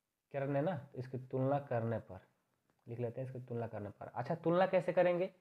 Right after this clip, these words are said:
यदि हम तुलना ए एक्स स्क्वायर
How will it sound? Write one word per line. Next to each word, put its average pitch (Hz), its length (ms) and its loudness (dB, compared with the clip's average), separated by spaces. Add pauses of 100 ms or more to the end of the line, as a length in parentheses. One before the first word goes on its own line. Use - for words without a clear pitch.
(420)
यदि 139 260 8
हम 196 120 6
तुलना 185 340 6 (200)
ए 165 60 4 (140)
एक्स 175 220 2
स्क्वायर 170 560 6